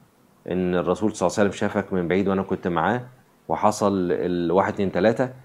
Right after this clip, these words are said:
وقال لك: "سل تعطى يا ابن مسعود، والرسول دعا عليك، أنا ببشرك." يعني بعد شوية كده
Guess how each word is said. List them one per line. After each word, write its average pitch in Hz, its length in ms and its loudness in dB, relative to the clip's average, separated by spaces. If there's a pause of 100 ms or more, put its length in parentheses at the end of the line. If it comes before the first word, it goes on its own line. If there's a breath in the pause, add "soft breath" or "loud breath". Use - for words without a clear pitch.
(320 soft breath)
وقال 92 180 4
لك: 98 120 0
"سل 90 180 0
تعطى 101 340 4
يا 95 40 2
ابن 95 160 0
مسعود، 110 360 2
والرسول 92 360 0
دعا 90 180 6
عليك، 76 340 -2 (440)
أنا 90 120 0
ببشرك." 87 560 0
يعني 76 140 -8 (680)
بعد 143 280 10
شوية 135 440 12
كده 143 460 10